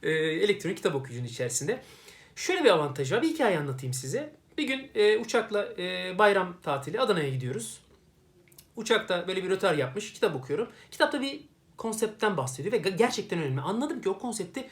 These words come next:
kuvvetli bilmek bu kitaba devam etmeden önce önemli. Girdim, hemen Kindle'dan, söylediğim gibi cep telefonumdan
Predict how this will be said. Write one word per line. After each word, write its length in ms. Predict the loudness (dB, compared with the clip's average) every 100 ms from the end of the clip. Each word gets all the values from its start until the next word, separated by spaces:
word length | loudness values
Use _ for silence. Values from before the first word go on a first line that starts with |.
| -18 -20 _
kuvvetli 540 | -10 -2 2 2 2 0
bilmek 300 | 0 -2 -6
bu 60 |
kitaba 380 | -6 -2 0 0
devam 260 | 4 4 4
etmeden 260 | 0 -4
önce 200 | -4 0
önemli. 400 | 0 0 -4 -8 -16 -20 -20 -20 -8
Girdim, 400 | 2 2 2 -6 -10 _ _ _ -4
hemen 320 | -2 -2 -4
Kindle'dan, 520 | 0 2 2 -2 -6
söylediğim 500 | -2 0 0 0 -2
gibi 260 | -4 -6 0
cep 200 | 0 2
telefonumdan 640 | -2 -2 -4 -4 -4 -6